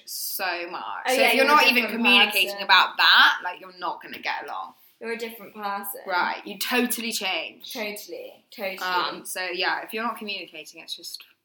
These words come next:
Speaker 1: it's not good, is it?
Speaker 2: And then, how about sexual standards? So, probably not so much with you, but maybe before you were in a long-term
Speaker 1: Yeah.
Speaker 2: relationship.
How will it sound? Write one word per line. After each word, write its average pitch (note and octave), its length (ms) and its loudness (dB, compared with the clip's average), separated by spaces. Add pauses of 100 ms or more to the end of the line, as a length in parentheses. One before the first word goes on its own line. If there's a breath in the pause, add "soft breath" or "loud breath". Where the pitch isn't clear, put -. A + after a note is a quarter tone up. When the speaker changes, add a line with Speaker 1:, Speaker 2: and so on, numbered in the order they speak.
(140)
Speaker 1:
it's - 140 -14
not G3+ 160 -20
good, A3 240 -14
is G3+ 140 -14
it? G#3+ 80 -10
Speaker 2:
And D4 80 -4
then, E4 400 -4 (1120)
how E4+ 340 -4 (240)
about - 120 -6
sexual C4+ 440 -4
standards? G#3+ 720 -4 (240)
So, A#3 560 0 (1800 soft breath)
probably F#4 360 -4
not E4 180 -6
so D4+ 140 -6
much C4+ 220 -6
with A3+ 140 -10
you, G#3+ 220 -12
but - 160 -8
maybe G#3 360 -10
before F#3 640 -6
you F#3+ 140 -18
were F3 60 -10
in E3 100 -14
a - 180 -20
long-term - 240 -12
Speaker 1:
Yeah. G3+ 260 6
Speaker 2:
relationship. - 500 -8